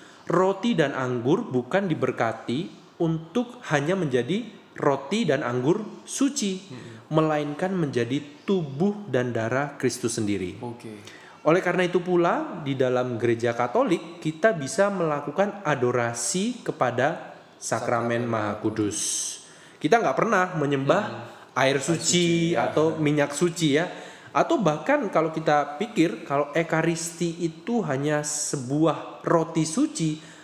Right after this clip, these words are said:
Speaker 1: maka adorasi itu bisa masuk dalam kategori
Speaker 2: Berhala, ya.
Speaker 1: menyembah berhala.
Speaker 2: Oke.
Speaker 1: Jadi ini, Adrian, salah satu penjelasan Santo Thomas mengapa ekaristi itu adalah sakramen yang terutama.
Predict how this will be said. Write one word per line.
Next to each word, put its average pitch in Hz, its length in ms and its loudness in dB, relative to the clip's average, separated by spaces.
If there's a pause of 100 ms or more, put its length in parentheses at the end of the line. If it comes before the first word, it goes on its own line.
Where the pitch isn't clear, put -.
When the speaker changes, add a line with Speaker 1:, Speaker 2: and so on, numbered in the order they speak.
(240)
Speaker 1:
maka 156 600 2 (400)
adorasi 135 600 2
itu 262 120 -4
bisa 165 200 -2
masuk 120 340 -4
dalam 131 300 0 (440)
kategori 120 540 0
Speaker 2:
Berhala, 156 80 -2
ya. 143 60 -4
Speaker 1:
menyembah 127 280 2
berhala. 107 540 0 (300)
Speaker 2:
Oke. 110 240 -10 (160)
Speaker 1:
Jadi 160 180 4
ini, 240 140 2
Adrian, 220 360 2 (200)
salah 160 280 4
satu 165 460 0
penjelasan 143 640 0
Santo 139 300 -2
Thomas 127 640 -4 (280)
mengapa 151 540 2
ekaristi 135 600 -2
itu 127 120 0
adalah 135 340 0
sakramen 127 800 -2
yang 131 220 0 (240)
terutama. 104 640 -4